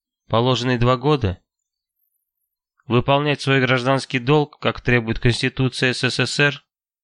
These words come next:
Или, как теперь говорят, интернациональный долг? Или не окажется ли этих двух лет? Хватит двух дней, двух минут, двух секунд.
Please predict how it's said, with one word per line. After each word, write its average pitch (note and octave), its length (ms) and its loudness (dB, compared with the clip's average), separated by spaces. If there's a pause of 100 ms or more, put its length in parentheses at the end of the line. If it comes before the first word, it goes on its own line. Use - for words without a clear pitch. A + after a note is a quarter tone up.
(760)
Или, B2 240 0
как - 220 -2
теперь A2+ 340 -2
говорят, A2+ 500 0
интернациональный A#2 960 0
долг? C3 360 2 (1300)
Или D3+ 240 4
не E3 100 6
окажется E3 580 0
ли D3+ 140 4
этих C3 260 -4
двух C3+ 300 2
лет? C3 400 2 (600)
Хватит C3+ 500 -2
двух C3+ 280 4
дней, C3 520 2 (120)
двух B2 300 2
минут, C#3 400 2
двух B2+ 200 4
секунд. C3+ 560 -4